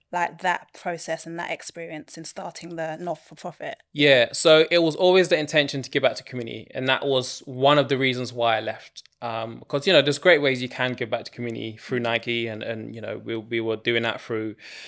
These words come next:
Speaker 2: purpose-driven marketing. Um, but I felt like there was a cap on the ability of me and what I could do and what I could achieve. So one of the reasons I left, um, was I wanted to create a business that I can use that as a funnel to give back to the community.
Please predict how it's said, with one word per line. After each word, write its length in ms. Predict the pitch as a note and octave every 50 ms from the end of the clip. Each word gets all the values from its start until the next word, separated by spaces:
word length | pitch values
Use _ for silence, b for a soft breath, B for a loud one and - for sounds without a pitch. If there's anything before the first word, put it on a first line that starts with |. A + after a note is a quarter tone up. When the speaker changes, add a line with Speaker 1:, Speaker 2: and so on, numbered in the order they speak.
| B B B B _
Speaker 2:
purpose-driven 560 | - D3 C#3 - - - - D3 C3 B2 B2 B2
marketing. 640 | B2+ B2+ B2+ B2 - - - B2+ B2 A#2+ A#2 A2+ - -
Um, 540 | B2+ A#2+ A#2+ A#2+ A#2+ A#2+ A#2+ A#2+ A#2+ A2+ - _ _ - -
but 80 | - D3
I 80 | C3+
felt 200 | C#3+ - F3 D#3
like 120 | C3+ C3+ C3
there 60 | C3
was 100 | C3 B2
a 60 | C3+
cap 340 | - - - C#3+ - - - -
on 160 | B2 A2+ A#2
the 80 | - A#2
ability 580 | A#2 A#2 A#2+ A#2 A#2 A2+ A#2 A2+ A2+ A2+ A#2 -
of 260 | - A#2 A2+ G#2+ - - _ _ _ -
me 320 | A#2+ B2+ B2 B2 A#2+ A#2+
and 100 | A#2 A#2
what 120 | A#2+ A2+ A2+
I 60 | A2
could 180 | A2 - G#2+ G#2+
do 120 | A#2 A2
and 100 | A2 A2+
what 120 | A#2+ A#2+ G#2+
I 100 | A2+ A2
could 200 | - - A2+ A2+
achieve. 400 | G#2+ - - A#2 A2+ A2 - B B B B B B
So 120 | - C#3+
one 160 | C#3 C#3+ D3+ D3+
of 60 | C#3
the 80 | C#3+
reasons 360 | C3+ C3+ C3 B2 B2+ B2+ A#2 B2
I 80 | A#2+
left, 420 | B2 C3 C#3 B2+ B2+ - - - - -
um, 280 | A#2+ A#2 A#2 A#2 A2+
was 180 | A#2 A#2+ A#2 -
I 40 | A#2+
wanted 320 | A#2+ B2 B2+ B2 A#2+ A#2 -
to 60 | -
create 420 | - - - C3 B2 B2 A#2+ -
a 80 | - A#2+
business 500 | A2+ A#2+ C3 B2+ A#2+ A#2+ A2+ G#2+ A2 -
that 140 | - - -
I 80 | G2+ A2+
can 400 | - - B2+ A#2+ A#2 A#2 A2 G#2+
use 340 | A#2+ B2 B2+ C#3+ C#3+ C#3 A#2+ A2
that 160 | B2 A#2 -
as 100 | A#2+ A2
a 40 | A#2+
funnel 400 | - - - C3+ A#2+ A#2+ A#2 A2+
to 120 | - -
give 200 | A2+ - B2 A2 -
back 160 | A2 - -
to 80 | - A2
the 60 | G#2
community. 360 | - - A2 A2 A2 - -